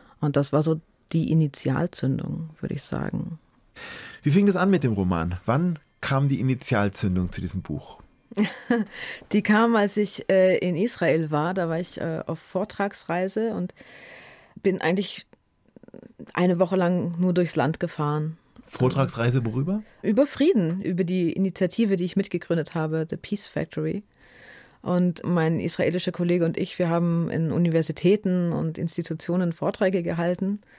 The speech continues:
Speaker 1: zum Thema Freundschaft zwischen Konfliktparteien. Und das war eigentlich sehr schön. Wir sind da in Tel Aviv gewesen und haben einen Vortrag gehalten, wie wichtig es ist,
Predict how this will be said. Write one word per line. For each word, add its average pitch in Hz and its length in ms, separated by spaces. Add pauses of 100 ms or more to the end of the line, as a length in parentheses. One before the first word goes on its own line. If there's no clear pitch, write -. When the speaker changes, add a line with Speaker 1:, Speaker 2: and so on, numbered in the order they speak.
(480)
Speaker 1:
zum 175 300
Thema 170 600 (120)
Freundschaft - 760
zwischen 165 440
Konfliktparteien. - 1160 (800)
Und 160 420 (840)
das 175 200
war 190 120
eigentlich 220 280
sehr 185 180
schön. 220 500
Wir 185 80
sind 220 200
da 185 240 (200)
in 180 160
Tel 180 180
Aviv 180 300
gewesen 208 400
und 185 100
haben 180 140
einen 170 120
Vortrag 180 420
gehalten, 175 640 (460)
wie 165 180
wichtig 202 320
es 165 120
ist, - 400